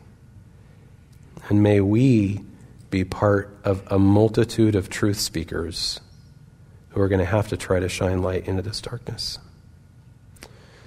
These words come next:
All right, more two weeks from today. Father,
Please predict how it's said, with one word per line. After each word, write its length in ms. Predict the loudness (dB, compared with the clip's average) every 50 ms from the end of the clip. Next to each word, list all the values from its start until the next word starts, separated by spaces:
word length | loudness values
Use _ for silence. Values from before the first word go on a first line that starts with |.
| -20 -20 -20 -20 -20 -20 -20 -20 -20 -20 -20 _ _ _ _ _ _ _ _ _ _ _ -2
All 120 | 2 4
right, 360 | 4 4 4 2 -4 -8 -14 -16 -16 -16 -12 -6
more 520 | -2 0 2 4 4 4 4 4 2 -2 -8 -14 -14 -8
two 160 | -2 -2 0
weeks 260 | 0 0 -2 -4 -8
from 180 | -8 -8 -8 -8
today. 440 | -8 -10 -10 -8 -8 -8 -8 -10 -12 -16 -20 -20 -20 -20 -20 -20 -20 -20 -16 -6
Father, 580 | -2 0 2 2 2 2 2 0 -2 -6 -10